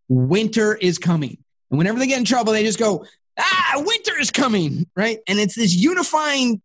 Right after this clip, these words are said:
thing that resets everybody's attention to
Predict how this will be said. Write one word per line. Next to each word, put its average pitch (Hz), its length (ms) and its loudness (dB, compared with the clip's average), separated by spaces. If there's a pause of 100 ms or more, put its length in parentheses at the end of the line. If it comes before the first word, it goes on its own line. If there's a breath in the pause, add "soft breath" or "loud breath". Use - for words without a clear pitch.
(140)
thing 254 440 0 (480 soft breath)
that 208 200 0 (160)
resets 294 1080 0 (240)
everybody's 254 500 0
attention 196 640 2
to 185 360 2